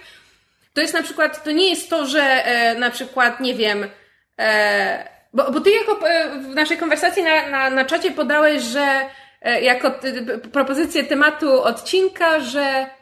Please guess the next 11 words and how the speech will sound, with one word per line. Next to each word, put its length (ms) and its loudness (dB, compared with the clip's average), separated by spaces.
hype, 480 2
czyli 280 -2
dlaczego 380 0
mysz 240 0
się 160 -2
zawiodła 420 0
na 120 0
Walerianie 600 0
i 80 2
Atomic 380 -2
Blonde. 420 -4